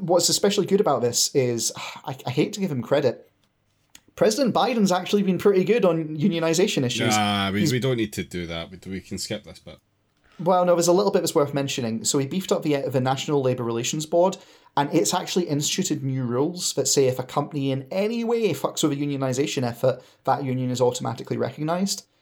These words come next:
Speaker 1: Previously, they got to try whatever shit they wanted, and if it didn't work, it didn't work, but they got no repercussion. Now, if they're found to unduly try and influence any, like, union recognition process, that union is automatically considered recognized.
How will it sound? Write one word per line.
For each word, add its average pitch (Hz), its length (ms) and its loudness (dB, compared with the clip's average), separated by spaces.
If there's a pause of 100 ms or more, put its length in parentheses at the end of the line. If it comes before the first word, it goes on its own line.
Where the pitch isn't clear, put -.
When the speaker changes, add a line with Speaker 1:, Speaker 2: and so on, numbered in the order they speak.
(160)
Speaker 1:
Previously, 180 420 2
they 147 100 0
got 135 160 2
to 135 80 -6
try 135 220 0
whatever 127 260 4
shit 127 220 0
they 127 80 -2
wanted, 120 500 0
and 113 120 -2
if 110 80 -6
it 104 60 -6
didn't 127 200 2
work, 120 220 2
it 131 60 -4
didn't 120 200 -4
work, 123 340 -2
but 135 100 -2
they 123 100 -2
got 123 200 0
no 127 100 -4
repercussion. 120 720 -2 (240)
Now, 139 360 4
if 147 160 0
they're 127 120 2
found 143 380 -2
to 143 120 0
unduly 127 400 -2
try 127 220 -6
and 120 100 -6
influence 120 640 -4 (240)
any, 120 540 0
like, 127 180 2
union 120 300 -2
recognition 127 640 -6
process, 170 400 -2
that 127 200 -2
union 117 280 -2
is 117 160 -6
automatically 123 560 -2
considered 113 380 -8
recognized. 123 600 -8